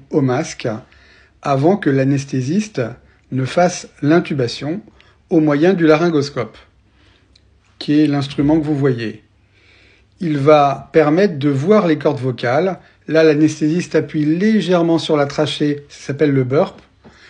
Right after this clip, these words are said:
ce qui va lui permettre de mieux visualiser le fond de la gorge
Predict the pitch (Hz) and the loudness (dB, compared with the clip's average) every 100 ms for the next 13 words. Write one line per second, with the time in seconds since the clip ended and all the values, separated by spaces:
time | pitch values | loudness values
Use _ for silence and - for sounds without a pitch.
0 | - _ - - 147 156 160 160 151 156 | -20 _ -20 -10 2 2 2 0 0 2
1 | 175 143 135 139 127 139 175 226 202 180 | 0 -2 -6 -4 -2 -2 2 2 0 -2
2 | 151 156 147 143 151 127 113 180 175 135 | 2 2 2 -2 0 -2 -4 -2 0 0
3 | 123 135 156 | 0 -2 -4